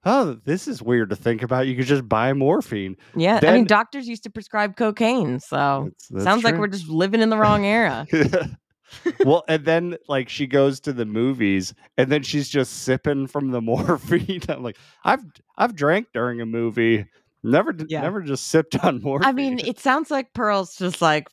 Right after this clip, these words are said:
Speaker 2: pretty fucking unhinged to begin with in the movie. I mean, obviously, she's kind of c-, feels like she's stuck in this shitty life, and she wants to be so much, but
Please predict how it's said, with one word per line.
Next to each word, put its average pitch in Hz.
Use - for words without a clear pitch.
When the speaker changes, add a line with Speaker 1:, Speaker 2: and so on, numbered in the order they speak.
Speaker 2:
pretty 226
fucking 185
unhinged 165
to 170
begin 147
with 170
in 175
the 175
movie. 175
I 156
mean, 160
obviously, 156
she's 151
kind 156
of 139
c-, 147
feels 151
like 143
she's 147
stuck 139
in 139
this 131
shitty 135
life, 131
and 143
she 151
wants 156
to 165
be 151
so 160
much, 151
but 135